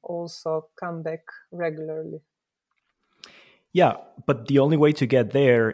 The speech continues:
Speaker 2: is to start with the research, to
Speaker 1: Yeah,
Speaker 2: really
Speaker 1: definitely.
Speaker 2: understand. And I find, you mentioned design systems. I find that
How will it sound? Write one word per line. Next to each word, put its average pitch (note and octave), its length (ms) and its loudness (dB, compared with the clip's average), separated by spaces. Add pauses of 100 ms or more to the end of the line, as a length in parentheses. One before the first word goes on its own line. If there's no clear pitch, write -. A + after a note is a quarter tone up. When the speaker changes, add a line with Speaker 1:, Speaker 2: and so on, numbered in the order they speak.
Speaker 2:
is A#2 220 -8
to G#2+ 520 -4 (460)
start A#2 400 2
with A2+ 100 -2
the G2+ 100 -6
research, G2 600 -8 (240)
to - 100 -6
Speaker 1:
Yeah, G#2 220 -2
Speaker 2:
really B2+ 400 -2
Speaker 1:
definitely. A#2+ 80 -2
Speaker 2:
understand. G#2+ 480 -6 (540)
And B2+ 100 -4
I B2+ 80 -2
find, C#3 480 -2
you C#3 160 -4
mentioned C3+ 360 -6
design B2 360 -6
systems. C3 580 -8 (320)
I A#2+ 80 -2
find B2+ 400 -4 (220)
that A2+ 400 -2